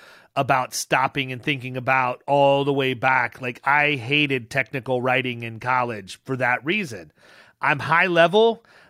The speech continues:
I can come up with an intricate, you know, idea and tell you all the ways that it's gonna work. But if you say, "Okay, what's the first step?" You know, I'm out,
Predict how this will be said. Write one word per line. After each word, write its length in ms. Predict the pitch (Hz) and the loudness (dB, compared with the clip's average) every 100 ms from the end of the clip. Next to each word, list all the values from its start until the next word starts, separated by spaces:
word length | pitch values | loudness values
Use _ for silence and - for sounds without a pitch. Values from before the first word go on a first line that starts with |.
| _ | _
I 140 | 147 175 | -2 0
can 200 | 180 160 | -2 0
come 160 | 180 | 2
up 180 | 180 156 | 2 2
with 140 | 156 | 0
an 100 | 147 | 0
intricate, 680 | 151 190 180 185 185 175 160 _ | -2 -2 0 0 2 0 0 _
you 140 | 160 156 | 0 2
know, 120 | 143 | 4
idea 680 | 139 131 160 208 208 185 170 | 4 2 0 2 4 4 2
and 260 | 151 147 | 0 -6
tell 160 | - 180 | 0 4
you 140 | 160 | 6
all 120 | 151 180 | 4 4
the 60 | |
ways 360 | 175 180 170 143 | 2 2 2 -2
that 120 | 160 | -6
it's 140 | 147 | -6
gonna 180 | 175 156 | -4 -2
work. 300 | 147 175 131 | 2 2 2
But 120 | 143 | -4
if 60 | 139 | -8
you 80 | 139 | -6
say, 180 | 160 160 | -2 0
"Okay, 220 | 165 151 | 0 -2
what's 220 | 156 - | -2 -4
the 80 | 135 | -6
first 380 | 165 143 - - | -4 -4 -6 -14
step?" 420 | - 170 123 - _ _ _ _ _ _ _ _ _ _ _ _ _ - | -2 0 0 -4 _ _ _ _ _ _ _ _ _ _ _ _ _ -8
You 120 | 151 | -2
know, 80 | 143 | 0
I'm 140 | 135 156 | 2 2
out, 280 | 202 123 | 2 0